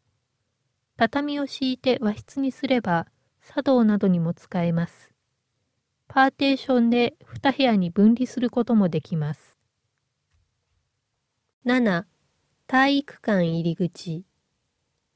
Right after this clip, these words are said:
八、アリーナ。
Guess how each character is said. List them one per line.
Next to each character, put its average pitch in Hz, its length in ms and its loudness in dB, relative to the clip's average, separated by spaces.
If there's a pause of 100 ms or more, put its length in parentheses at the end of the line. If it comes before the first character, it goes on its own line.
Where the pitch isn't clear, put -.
(960)
八、 247 560 -2 (480)
ア 208 140 2
リ 254 240 4
ー 214 60 6
ナ。 165 260 0